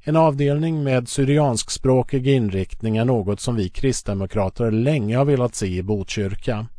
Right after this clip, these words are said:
och jag är glad att satsningen nu blir verklighet. Det här möjliggör gemenskap och trygghet utifrån individens behov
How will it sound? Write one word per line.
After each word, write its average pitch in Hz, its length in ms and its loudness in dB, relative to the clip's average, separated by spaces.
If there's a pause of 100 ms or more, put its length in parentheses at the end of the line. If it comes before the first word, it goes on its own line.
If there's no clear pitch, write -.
(400)
och 160 120 0
jag 147 160 6
är 139 40 4
glad 117 500 2
att 113 160 2
satsningen 107 600 0
nu 98 180 0
blir 110 260 0
verklighet. 104 1000 -2 (760)
Det 123 80 -2
här 127 160 4
möjliggör 135 680 4
gemenskap 127 840 0
och 139 100 0
trygghet 113 600 0
utifrån 113 440 -2
individens 120 840 0
behov 107 480 -2